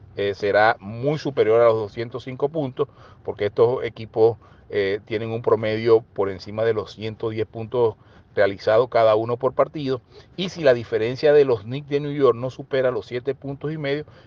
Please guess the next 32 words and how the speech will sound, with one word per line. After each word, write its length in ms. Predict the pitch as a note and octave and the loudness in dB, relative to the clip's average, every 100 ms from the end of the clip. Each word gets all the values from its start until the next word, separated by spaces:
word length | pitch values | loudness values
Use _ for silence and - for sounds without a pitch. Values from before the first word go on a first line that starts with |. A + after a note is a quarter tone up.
| - | -10
entonces 640 | G#2+ G#2+ - A2+ A2+ C#3 C3 - - - | -8 -4 0 0 0 -2 -2 -18 -18 -10
pudiésemos 680 | G#2+ G#2 G#2+ A#2+ B2 A#2 | -8 -2 -2 -2 -2 0
hacer 240 | G2+ G#2 A2 | 0 -2 -4
nosotros 640 | A2 G#2 G#2 G#2 G#2+ - F#2+ | -4 -4 -2 0 -2 -4 -4
doble 380 | A2+ C#3 C#3 | 2 4 4
play 300 | C3 A2+ A2 | 0 0 0
con 200 | A2 G#2+ | 0 -4
ambas 320 | G#2 A2+ C3 C3+ | -4 -2 -2 -2
apuestas, 400 | B2 A2+ C#3+ - - - _ | -2 -4 -6 -12 -16 -20 _
y 200 | A#2 A#2 | -6 2
eso 240 | E3+ - - | 2 2 0
es 60 | |
lo 140 | A#2+ G2+ | 0 -2
que 340 | - G2 F2+ - - - - | -2 -4 -4 -8 -20 -20 -8
tiene 220 | A#2 B2 | -4 -2
mayor 420 | A#2+ G2+ C3 D3 | -2 2 6 6
probabilidad 680 | D3 A#2+ G#2+ G#2 G2+ G#2 A2+ _ _ _ | 4 2 2 0 -2 0 0 _ _ _
que 100 | G#2 | -10
suceda 560 | G2+ F#2 G2+ G#2 A2 - | -10 -6 -2 2 2 0
en 160 | G#2 G#2 | -10 -10
el 160 | F#2+ | -10
día 240 | F#2 A#2 C3+ | -6 0 2
de 120 | C3+ | 4
hoy, 200 | C#3 D3 - _ | 2 -2 -14 _
y 160 | C3 B2+ | -8 -4
de 120 | A2+ | -2
esa 180 | A#2 C3 | -2 -2
manera 300 | B2+ A2+ G#2+ | -2 -2 -2
entonces 300 | A2+ G#2 G2 | -2 -4 -8
estaríamos 460 | A2+ F#2+ F#2+ G#2 A2 | -4 -2 -2 -4 -4
jugando 420 | G#2+ G2+ G2+ G2+ - - - | -2 -2 -2 -4 -4 -20 -10
con 380 | - A2 A2+ A#2 | 0 2 2 -2